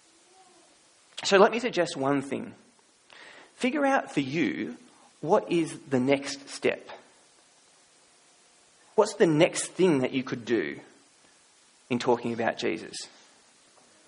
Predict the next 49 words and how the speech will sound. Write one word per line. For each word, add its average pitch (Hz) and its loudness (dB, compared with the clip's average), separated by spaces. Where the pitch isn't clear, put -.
For 165 4
example, 170 2
is 339 2
the 440 4
next 277 0
step - 4
just 196 6
to 214 0
let 185 2
people 220 -2
know 123 -2
that 131 -4
you 147 -6
go 127 -2
to 117 -6
church? - -8
Uh, 170 -2
you 208 2
rock 208 10
up 208 4
to 170 -4
work 147 4
and 160 -2
no 226 -2
one 240 -2
actually 185 -6
knows 156 -2
that - -8
you, 143 -12
you're 143 -4
a 135 -2
church - 0
goer 127 0
there. 147 2
Maybe 339 4
the 294 2
next 233 0
step 196 0
is, 139 0
when 170 4
you're 190 8
asked 277 10
about 226 6
what 147 0
you 165 -6
did 160 4
on 143 0
the 131 0
weekend, 139 2